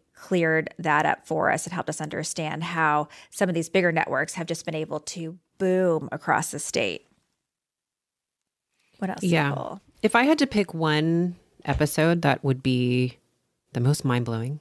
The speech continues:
Speaker 2: <laughs> I think the most important to listen to, it would be this, it would be this episode with Patty Everett. I, I felt as if I was learning things that I, well, I didn't feel this way. I was learning things that I had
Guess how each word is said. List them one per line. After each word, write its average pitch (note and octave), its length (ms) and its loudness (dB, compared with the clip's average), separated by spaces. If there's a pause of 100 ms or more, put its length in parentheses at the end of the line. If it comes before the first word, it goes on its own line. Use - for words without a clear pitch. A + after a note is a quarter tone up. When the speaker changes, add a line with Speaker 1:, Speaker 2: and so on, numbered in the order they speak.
Speaker 2:
<laughs> - 60 -2
I D#3+ 180 2
think D3 160 2
the C#3+ 80 2
most B2 260 0
important C#3+ 340 -2
to D3+ 40 -4
listen B2 260 -4
to, D#3+ 160 0 (320)
it F#3+ 120 4
would F#3 240 6
be D#3 160 6
this, - 340 0 (140)
it D#3 100 4
would C#3 140 2
be C3+ 100 2
this B2 180 0
episode A#2+ 520 -2
with C3 160 -8
Patty B2+ 260 -6
Everett. B2 380 -10 (120)
I, D3 240 0
I - 60 -6
felt C#3+ 520 0 (1400)
as D#3+ 280 2
if D#3 260 6
I D#3+ 160 4
was C#3+ 260 4
learning C3 640 2 (140)
things C#3+ 600 0
that D3+ 180 0
I, C#3+ 420 -4 (140)
well, D3 340 -2
I D3 80 -4
didn't C#3 180 0
feel D3 300 -2
this A#2+ 180 -6
way. B2 200 0
I D#3 160 2
was C3 400 4
learning B2+ 400 0
things C3+ 300 0
that C#3+ 140 -2
I C#3 180 2
had C3 340 -4